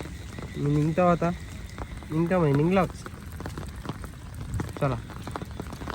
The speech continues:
काल इकडची पाण्यात ना रातच्या टायमाला बॅटरी घेऊन ना मासं दिसत होतं.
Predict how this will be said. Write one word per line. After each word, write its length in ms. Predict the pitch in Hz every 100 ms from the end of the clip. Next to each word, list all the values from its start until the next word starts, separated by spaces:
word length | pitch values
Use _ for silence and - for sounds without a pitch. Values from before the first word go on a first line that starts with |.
| - - - - - - - - - - - - - - - - - -
काल 240 | 151 165 208
इकडची 320 | 208 233 247
पाण्यात 440 | 220 190 196 208
ना 120 | 220 233
रातच्या 340 | 170 - 220
टायमाला 300 | 208 214 214
बॅटरी 360 | 214 180 165 202
घेऊन 180 | 220 160
ना 100 | 170
मासं 340 | 175 180 190
दिसत 200 | 170 180
होतं. 300 | 220 165 135